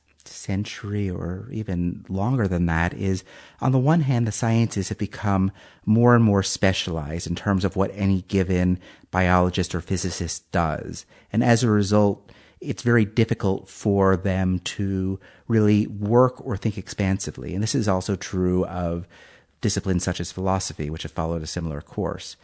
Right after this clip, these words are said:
On the other hand, the arts have gone from an academy system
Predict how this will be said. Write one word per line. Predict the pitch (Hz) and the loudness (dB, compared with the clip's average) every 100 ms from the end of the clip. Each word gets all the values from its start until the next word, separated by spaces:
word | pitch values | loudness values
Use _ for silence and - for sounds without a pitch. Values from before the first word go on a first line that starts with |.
| _ _ | _ _
On | - 139 | 4 6
the | 147 | 6
other | 185 | 4
hand, | 147 120 104 101 113 - _ _ | 2 2 4 2 0 -6 _ _
the | - 131 | -2 -2
arts | - 160 170 170 | 0 0 0 -2
have | - 113 | -6 -2
gone | 113 107 107 | 0 2 0
from | - 107 | 0 -2
an | 104 | -2
academy | 92 - 139 147 131 | -4 -6 -4 -2 -2
system | 101 - 92 - 90 90 | -4 -6 -8 -6 -2 -2